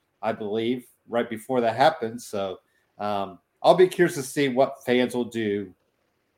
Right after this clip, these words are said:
with the name. And like we said, if he could just, you know, still be who he is and don't have any, you know, changes, ca-, you know,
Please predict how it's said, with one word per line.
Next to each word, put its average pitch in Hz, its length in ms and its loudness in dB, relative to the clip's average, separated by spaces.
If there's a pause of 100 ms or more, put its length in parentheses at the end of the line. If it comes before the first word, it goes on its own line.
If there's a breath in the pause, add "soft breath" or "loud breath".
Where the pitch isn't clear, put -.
with 135 240 2
the 143 80 2
name. 120 720 4 (560)
And 120 140 0
like 135 180 2
we 127 80 0
said, - 240 -2
if 127 180 -2
he 143 120 -2
could 127 160 -4
just, 131 420 -2 (540)
you 113 120 -8
know, 113 120 -2
still 180 340 6
be 170 160 4
who 151 160 2
he 139 180 4
is 110 320 0
and 107 160 -4
don't 127 240 -2
have 123 200 -2
any, 117 420 -2 (640)
you 120 120 -4
know, 107 360 -2 (540)
changes, 123 640 -2 (480)
ca-, 147 240 -4
you 120 100 -4
know, 107 340 -4